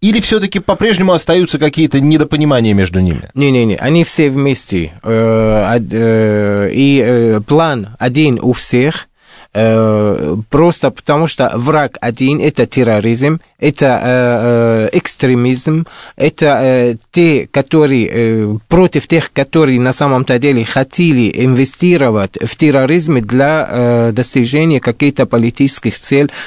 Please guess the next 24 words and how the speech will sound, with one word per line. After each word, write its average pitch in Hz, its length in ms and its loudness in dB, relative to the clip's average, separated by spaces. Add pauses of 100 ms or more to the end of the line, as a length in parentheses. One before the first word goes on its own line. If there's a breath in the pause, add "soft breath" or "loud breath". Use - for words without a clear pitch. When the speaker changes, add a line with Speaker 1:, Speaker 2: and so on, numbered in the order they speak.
Speaker 2:
не 143 140 0
только 214 340 0
на 135 160 -2
территории 120 540 0
Сирии, 143 320 0
а 117 140 -2
по - 120 -4
всему 120 380 0
миру. 87 360 -4 (380 loud breath)
Speaker 1:
Когда 127 340 0
Speaker 2:
Ближний 190 240 2
Speaker 1:
вы, 175 80 2
Speaker 2:
Восток 165 320 -2
в - 80 -20
первую 127 300 0
очередь. 104 180 -2
Speaker 1:
когда 143 320 0
вы 165 100 0
говорите 147 540 2
об 127 160 0
Иране 143 520 2
и 123 300 0
упоминаете 131 600 0
Хизбаллу, 117 720 -2